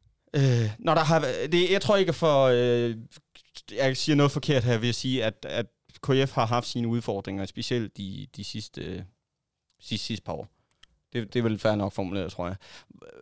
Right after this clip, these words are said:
Det kigger man vel på, som spiller går ud fra, og så vurderer man vel også, "Hmm, okay, er det noget, jeg, øh, har lyst til at være en del af, og kan jeg ændre på det her? Altså, kan jeg være med til at, at,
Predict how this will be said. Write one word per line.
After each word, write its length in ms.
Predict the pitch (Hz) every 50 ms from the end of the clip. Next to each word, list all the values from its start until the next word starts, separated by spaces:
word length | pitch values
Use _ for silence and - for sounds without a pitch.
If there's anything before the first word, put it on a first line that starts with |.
| 50 82 85 82 -
Det 100 | 170 160
kigger 240 | - - 196 175 175
man 120 | 139 113 113
vel 60 | 110
på, 200 | - - 127 117
som 140 | - - -
spiller 240 | - 107 104 107 101
går 100 | - 95
ud 140 | 95 95
fra, 340 | 87 - 90 82 73 - - _ _
og 160 | - 87 117
så 120 | 113 127 127 _ _ _ _ _ _ _ _
vurderer 380 | 135 131 135 127 143 151 143 120
man 200 | 104 101 98 98
vel 100 | 95 101
også, 440 | 107 113 123 - - - - - 123
"Hmm, 380 | 117 110 104 101 101 98 104
okay, 320 | 120 120 - 117 110 107 -
er 80 | - 113
det 120 | 110 131
noget, 280 | 135 131 127 127 123 117
jeg, 360 | 107 101 95 92 85 85 87 76
øh, 140 | 80 90 90
har 100 | 95 95
lyst 180 | 98 107 -
til 60 | - 117
at 40 |
være 60 | 95 95
en 80 | 98
del 220 | - 160 160 147 143
af, 140 | 131 120 -
og 80 | - -
kan 140 | - 117 101
jeg 60 | 104
ændre 180 | 104 110 113
på 80 | - 101
det 100 | 92 92
her? 160 | 92 87 85 85 _ _ -
Altså, 180 | 101 95 101
kan 120 | 98 - 110
jeg 80 | 104
være 100 | 98 107
med 100 | 110 107
til 160 | 107 - - 107
at, 320 | 98 98 95 95 95 - - - - -
at, 180 | 92 95 95